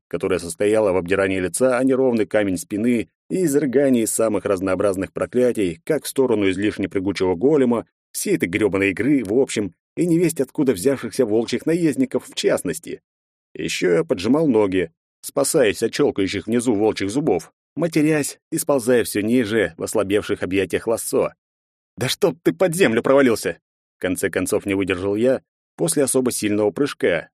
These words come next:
Одновременно мана моя закончилась, и голем исчез, видимо, провалившись под землю.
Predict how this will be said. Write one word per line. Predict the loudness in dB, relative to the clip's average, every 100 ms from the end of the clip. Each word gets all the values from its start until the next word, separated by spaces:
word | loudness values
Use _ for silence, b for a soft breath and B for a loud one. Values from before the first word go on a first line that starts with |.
| _
Одновременно | -4 0 0 0 0 0 0
мана | 0 0 0
моя | 0 0
закончилась, | 0 -2 -2 0 0 -4 -6
и | -6 -2
голем | 0 2 0
исчез, | 0 -2 -4 -6 _ _ _ _ _ 0
видимо, | 2 4 2 2
провалившись | 2 2 2 0 -2 -4
под | -4 -4 -2
землю. | 0 0 -4 -10